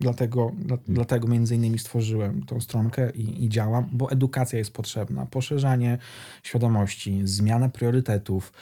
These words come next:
Speaker 2: Mhm.
Speaker 1: i żeby ludzie wiedzieli, żeby ludzie wiedzieli, że, mm, produkty w sklepie nie biorą się na, z kosmosu, tak? Tylko, tylko
Speaker 2: Tak.
Speaker 1: są, mm, uprawiane i jeśli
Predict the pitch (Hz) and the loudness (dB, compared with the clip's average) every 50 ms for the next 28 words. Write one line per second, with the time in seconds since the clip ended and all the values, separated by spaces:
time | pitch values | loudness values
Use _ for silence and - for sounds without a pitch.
0 | - - - 101 92 87 87 85 107 131 135 135 135 - _ _ - - 123 127 | -12 -6 -4 -2 -2 -2 -2 0 2 4 4 2 0 -4 _ _ -2 2 2 4
1 | 127 139 143 151 143 135 143 131 139 131 123 123 139 139 120 101 101 113 - - | 4 4 4 4 4 4 4 4 4 2 2 2 2 2 2 2 0 -4 -6 -10
2 | _ _ _ _ - 113 113 113 117 123 135 131 131 135 135 131 127 127 131 123 | _ _ _ _ 0 0 2 2 2 2 2 2 2 2 2 2 4 4 2 2
3 | 113 110 113 - - 131 127 - 143 107 107 113 120 117 117 117 120 120 123 123 | 2 0 -2 -6 -6 -8 -6 -4 -4 -2 -2 0 0 0 0 0 0 -2 -2 -2
4 | - - 71 69 - 69 - - - - - - - - - - - - - _ | -4 -4 -2 -2 -2 -2 -2 -4 -4 -6 -6 -8 -10 -12 -18 -20 -20 -20 -20 _
5 | _ _ _ _ _ _ _ _ _ _ _ _ _ _ _ - 123 120 117 139 | _ _ _ _ _ _ _ _ _ _ _ _ _ _ _ 0 2 4 4 4
6 | 135 - 139 131 - - 131 123 120 - 131 131 160 196 - _ _ _ _ _ | 2 2 0 -2 0 2 2 2 2 2 2 0 0 -2 -6 _ _ _ _ _
7 | _ _ _ _ _ - 127 120 127 131 139 139 139 135 127 131 127 - - 135 | _ _ _ _ _ 2 2 4 4 6 6 4 4 4 2 0 0 -2 -2 -2
8 | 127 120 123 135 139 131 131 127 123 127 - 131 - - - 143 - - 185 170 | -2 -2 -2 -2 -2 0 0 2 0 0 -2 -4 -6 -6 -6 -4 0 2 2 2
9 | 139 135 - 127 - 104 104 104 - - 120 113 - - 120 117 120 - 123 120 | 0 -2 -4 -6 -4 -4 -4 -4 -2 -2 -2 0 0 0 -2 -2 0 0 -2 -2
10 | - - 123 113 117 117 117 123 135 135 135 - - 131 120 117 117 123 123 127 | 0 0 0 0 0 0 0 -2 -2 -2 -2 -2 0 0 2 2 2 0 0 -2
11 | 139 - - - - - - _ _ - 127 113 113 131 135 135 127 - - 104 | -2 -4 -8 -14 -20 -20 -20 _ _ -4 -2 0 0 0 0 -2 -2 -2 -2 -2
12 | - - 127 - 135 127 120 120 113 110 117 131 151 180 196 - _ _ _ _ | -2 -2 0 2 2 2 2 2 2 2 2 0 0 -2 -4 -8 _ _ _ _
13 | _ _ _ - 127 123 120 123 123 123 120 120 123 127 - 131 123 120 - - | _ _ _ -2 0 0 2 2 2 2 0 0 -2 -2 0 0 0 0 0 -2
14 | - 113 113 120 123 | -2 0 0 0 0